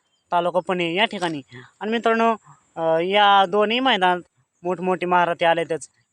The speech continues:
त्यासोबत मोठ-, अ, नवीन चेहरेसुद्धा आपल्या प-, पाहताना पाहायला मिळतील. अ, भोरच्या मैदानात आपल्याला टिटवी आणि सुंदर म्हणजेच बॉस हे पाहताना दिसले. तर तांबे मैदानात आपल्याला,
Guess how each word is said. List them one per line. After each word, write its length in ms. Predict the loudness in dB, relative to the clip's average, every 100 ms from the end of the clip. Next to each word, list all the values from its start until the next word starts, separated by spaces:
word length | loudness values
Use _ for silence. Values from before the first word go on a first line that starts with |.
| -12
त्यासोबत 340 | -10 -4 -6
मोठ-, 400 | -4 -4 -6 -8
अ, 380 | -6 -4 -4 -6 -10
नवीन 280 | -8 -6 -4
चेहरेसुद्धा 400 | -2 -4 -2 -2
आपल्या 220 | 0 -2 -6 _ -4
प-, 220 | -2 0
पाहताना 280 | 0 0 0
पाहायला 220 | 0 0
मिळतील. 320 | -2 -8 -10 -12 _ _ _ _ _ _ _
अ, 280 | -8 -6 -6 -4
भोरच्या 380 | 2 2 2 0
मैदानात 340 | 0 0 -2
आपल्याला 420 | -2 -2 0 2 0 -6 _ _ -8
टिटवी 320 | -6 -2 2
आणि 360 | 2 2 -2 -4 -8
सुंदर 380 | -8 -6 -2 -2
म्हणजेच 340 | -4 -6 -4
बॉस 300 | 2 2 2 _ _ _ _ -10
हे 80 |
पाहताना 380 | -2 -2 -2 -4
दिसले. 320 | -6 -8 -10 -10 _ _ -20 -8
तर 100 | -4
तांबे 340 | 2 2 2 0
मैदानात 500 | 0 0 0 0 2
आपल्याला, 420 | 0 0 0